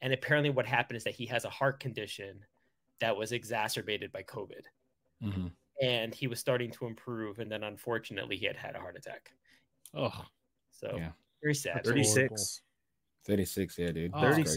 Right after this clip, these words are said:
Speaker 2: great.
Speaker 3: Jesus, that's horrible.
Speaker 2: Yeah.
Speaker 4: Yes.
Speaker 1: Mm.
Speaker 4: Yeah.
Speaker 3: It's really bad.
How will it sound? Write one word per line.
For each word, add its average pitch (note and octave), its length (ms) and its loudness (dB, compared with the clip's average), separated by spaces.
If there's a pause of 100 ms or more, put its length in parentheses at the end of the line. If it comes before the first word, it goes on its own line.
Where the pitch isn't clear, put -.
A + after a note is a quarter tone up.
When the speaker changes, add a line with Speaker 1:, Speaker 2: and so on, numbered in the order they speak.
(100)
Speaker 2:
great. - 20 2
Speaker 3:
Jesus, G#2+ 480 0
that's A#2+ 220 -4
horrible. G#2 320 -6
Speaker 2:
Yeah. D2+ 200 -2
Speaker 4:
Yes. G#2 540 4 (120)
Speaker 1:
Mm. G2 200 -14
Speaker 4:
Yeah. G2 300 6
Speaker 3:
It's F2+ 140 -4
really A2+ 240 4
bad. G2+ 420 -4